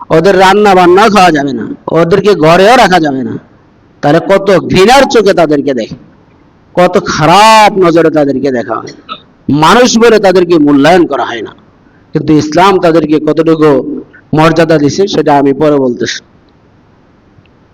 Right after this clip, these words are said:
খ্রিস্টান ধর্মের সভ্যতাও একই, তারা নারী পুরুষ উভয়টাকেই আপনার নাপাক বলে থাকে।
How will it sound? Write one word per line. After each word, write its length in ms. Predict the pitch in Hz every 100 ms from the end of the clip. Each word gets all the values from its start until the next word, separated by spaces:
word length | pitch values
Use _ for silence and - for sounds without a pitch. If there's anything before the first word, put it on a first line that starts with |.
| - - - _ _ _ _ _ _ _
খ্রিস্টান 420 | - 180 240 226
ধর্মের 260 | 220 220 220
সভ্যতাও 520 | 214 185 165 175 190
একই, 560 | 165 151 156 160 135 165 - _ _ _
তারা 200 | 151 170
নারী 280 | 180 180 180
পুরুষ 300 | 185 185 190
উভয়টাকেই 580 | 175 165 175 170 190 196
আপনার 320 | 165 165 160
নাপাক 500 | 160 165 151 156 160
বলে 220 | 147 151
থাকে। 260 | - 143 120